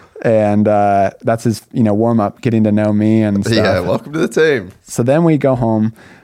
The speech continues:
Speaker 1: We pick, I dri-, me and Avery drive to Bakersfield from Menifee. We pick up a, a motorhome on our weekend off. Like, the first, you do three
Speaker 2: <laughs>
Speaker 1: rounds, you get one weekend
Speaker 2: Yeah.
Speaker 1: off. Pick up the motorhome, drive it back to our house, pack it for a week,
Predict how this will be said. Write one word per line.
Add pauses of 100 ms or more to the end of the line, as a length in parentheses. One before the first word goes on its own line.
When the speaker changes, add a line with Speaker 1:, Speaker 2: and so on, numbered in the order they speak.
(540)
Speaker 1:
We
pick,
I
dri-,
me
and
Avery
drive
to
Bakersfield (240)
from
Menifee. (340)
We
pick
up
a, (320)
a
motorhome
on
our
weekend
off. (320)
Like,
the
first,
you
do
three
Speaker 2:
<laughs>
Speaker 1:
rounds,
you
get
one
weekend
Speaker 2:
Yeah.
Speaker 1:
off. (280)
Pick
up
the
motorhome,
drive
it
back (240)
to
our
house, (400)
pack
it
for
a
week,